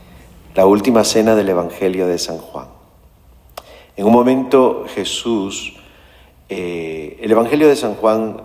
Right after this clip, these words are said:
es un evangelio muy peculiar, muy único, se estudia aparte. Y la última cena también es muy peculiar, porque como dije hace poco, no aparece ni el pan ni el vino. Eh, Juan reemplaza el pan y el vino por el lavatorio de los pies.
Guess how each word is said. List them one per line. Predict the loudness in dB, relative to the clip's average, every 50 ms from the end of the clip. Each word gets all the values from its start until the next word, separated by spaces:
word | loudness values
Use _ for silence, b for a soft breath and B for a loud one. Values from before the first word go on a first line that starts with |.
| -14
es | -14 -14 -14 -16 -20 -20 -14
un | -12 -10
evangelio | -8 -8 -8 -8 -8 -4 -4 -4 -4
muy | -4 -4 -2 -2 -2 0
peculiar, | -2 -4 -2 -2 -6 -6 -4 -2 -2 -2 -4 -4
muy | -6 -4 -4 -2 -2
único, | -4 -6 -8 -6 -6 -6 -6 -8 -12 -18 -20 -18
se | -16 -14 -14
estudia | -14 -16 -10 -6 -4 -2 -2 -2
aparte. | -2 -2 -4 -4 -4 -6 -10 -14 -16 -16 -16 B B B B B B B B B B B B _ 0
Y | 2
la | 4 4
última | 4 2 -2 -2 -2 -2
cena | -2 0 -2 0 0 0 -2
también | -4 -6 -4 -2 -2 -2 -2
es | -4 -10 -10
muy | -10 -8
peculiar, | -8 -10 -8 -6 -4 -2 -2 -2 -2 -4
porque | -12 -14 -14 -16
como | -14 -10 -10 -10
dije | -8 -8 -10
hace | -10 -12 -10
poco, | -4 -4 -4 -4 -4 -6
no | -4 -6
aparece | -4 -4 -4 -4 -4 -6 -6 -8
ni | -8 -8
el | -8 -8 -8
pan | -8 -6 -6
ni | -6 -6
el | -8 -8
vino. | -6 -8 -8 -8 -10 -14 -16 -20 b b b b b b b b b b b b b _ _
Eh, | -12 -12 -12
Juan | -12 -4 0 0 0 2 0
reemplaza | -4 -6 -6 -6 -2 2 2 2 2 2 -2 -2 -2 -4
el | -4 -4
pan | -6 -6 -6 -6
y | -8
el | -8 -10
vino | -8 -8 -6 -6 -6 -8 -8
por | -10 -8
el | -8 -6
lavatorio | -6 -8 -8 -8 -10 -12 -10 -10 -8 -8
de | -8 -10
los | -12 -16 -18
pies. | -14 -8 -8 -8 -8 -8 -14 -20 -20 -20 -20 -20